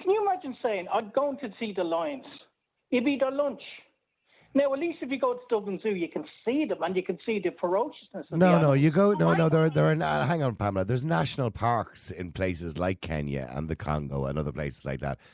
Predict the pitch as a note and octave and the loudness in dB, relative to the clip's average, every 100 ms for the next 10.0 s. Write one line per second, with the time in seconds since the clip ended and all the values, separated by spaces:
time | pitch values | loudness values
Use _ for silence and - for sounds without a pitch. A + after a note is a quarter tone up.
0 | _ _ - G#2 G#2+ G#2 A2 G#2+ - C#3 | _ _ 0 2 2 2 2 2 2 2
1 | G#2+ D#2 C#2+ D#2 D#2+ F2+ F2 E2+ D#2+ E2 | 2 -2 -4 -4 0 2 2 2 0 -2
2 | G#2+ E2+ D2+ D#2 - G2 G#2 G2+ E2 C#2+ | -2 -6 -8 -10 -2 2 4 2 0 -4
3 | - D2+ F2+ - D3+ D#3 - - _ _ | -6 -2 -2 -2 -2 -2 -8 -18 _ _
4 | - A2+ C#3+ C#3+ F#2+ G2+ F2+ E2 B1 - | -6 0 0 0 0 -2 -2 -6 -6 -6
5 | F2+ - A#1 - _ _ _ _ _ _ | -6 -6 -12 -16 _ _ _ _ _ _
6 | _ - G#2+ D4 D3 G2 A3+ D#4 D#4+ A#3+ | _ 0 2 4 2 0 -4 -6 -4 -4
7 | A3+ A3+ G#3 G3+ F3 C3 D3+ C4+ G#3 - | -4 -4 -4 -4 -6 -8 -4 -4 -6 -2
8 | D3 F3 B3+ A3+ B3+ C4 E3+ C4+ B3 D#3 | 2 2 2 2 2 2 2 0 0 -4
9 | A2+ C3 D3+ D#3 A2 G2 A2 A#2 A2 F2 | 2 4 4 2 0 2 2 0 -2 -8